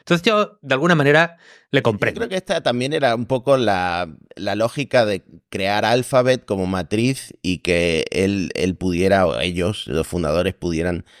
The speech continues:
Speaker 2: eh, extender un poco su alcance, pero bueno, fíjate que ahora todo lo interesante está pasando dentro de, de Google y bajo el paraguas de Sundar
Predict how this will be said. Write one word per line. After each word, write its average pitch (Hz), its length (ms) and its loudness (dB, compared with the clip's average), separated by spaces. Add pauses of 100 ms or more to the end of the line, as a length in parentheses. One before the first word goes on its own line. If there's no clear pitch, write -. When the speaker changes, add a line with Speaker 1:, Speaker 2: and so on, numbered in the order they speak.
(280)
Speaker 2:
eh, 80 340 -2
extender 101 540 2
un 101 180 2
poco 98 400 2
su - 140 0
alcance, 95 500 2
pero 90 180 2
bueno, 92 180 2
fíjate 90 340 -2
que - 80 0
ahora 92 220 4
todo 87 140 2
lo 92 60 2
interesante 92 480 0
está 90 160 -4
pasando 85 340 -2
dentro 82 280 -4
de, 69 340 -4
de 78 160 -4
Google 90 420 -2
y 82 100 -2
bajo 78 220 0
el 78 80 -2
paraguas 76 380 -2
de 71 220 -4
Sundar 73 420 -6